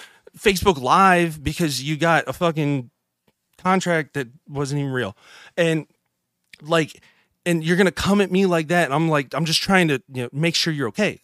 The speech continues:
Like, I'm trying to make sure you're not fucking falling off the wagon and fucking up what you, you know, you're saying is this whole good thing and you're changing your life around. So ever since then, I just don't give a fuck ab-, about that motherfucker. But,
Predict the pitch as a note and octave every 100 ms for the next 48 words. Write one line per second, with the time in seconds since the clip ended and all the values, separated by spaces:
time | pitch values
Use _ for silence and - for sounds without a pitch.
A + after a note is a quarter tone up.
0 | - C#3 D3 D#3+ D#3+ - - D#3+ D3+ D#3+
1 | C3+ E3 D#3 C#3+ B2+ A#2+ _ _ _ _
2 | _ D#3 D3+ D3 C3 C3 F#3 F#3 C3+ B2
3 | - - - - C#3 - - F3 F#3+ E3+
4 | D#3 D#3 E3 - C#3+ D3 C3+ C#3 C3+ C3+
5 | C3 C3 - D3+ C#3 C3 A#2+ A#2+ C3 -
6 | C#3+ C#3+ C3+ C3 - A2 C#3+ C#3+ C3+ -
7 | A#2 B2+ C#3 F#3+ D#4+ - G#2 E2 F2 -
8 | _ _ _ - G3 D#3 C3+ _ _ _
9 | _ - G#3 A3+ G3+ F3 F3 B2 A2 G#2
10 | D#3 A2 G#2 F#2 D#2+ - - _ _ -
11 | - C3 B2 A#2+ A#2+ G2+ - C3 A2+ C#3
12 | D3 B2+ C3 B2+ B2 A#2+ _ - _ _
13 | _ - C3+ A2+